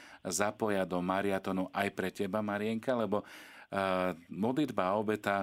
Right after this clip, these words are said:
sú naozaj veľkým darom, ktorý môžeme Pánovi dať aj na tento úmysel.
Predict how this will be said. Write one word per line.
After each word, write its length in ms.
sú 80
naozaj 320
veľkým 400
darom, 400
ktorý 320
môžeme 320
Pánovi 560
dať 400
aj 80
na 160
tento 240
úmysel. 480